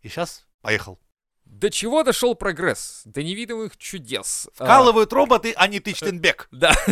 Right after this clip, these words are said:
Speaker 2: <laughs> Но это будущее только. А сейчас в России сняли первый фильм, а,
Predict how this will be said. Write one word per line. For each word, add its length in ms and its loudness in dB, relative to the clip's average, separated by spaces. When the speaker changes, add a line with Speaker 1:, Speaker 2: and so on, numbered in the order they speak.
Speaker 2:
<laughs> 400 -12
Но 360 2
это 500 2
будущее 460 -8
только. 360 -18
А 120 -4
сейчас 440 -2
в 40 -10
России 420 -4
сняли 420 -4
первый 340 -6
фильм, 500 -8
а, 680 -4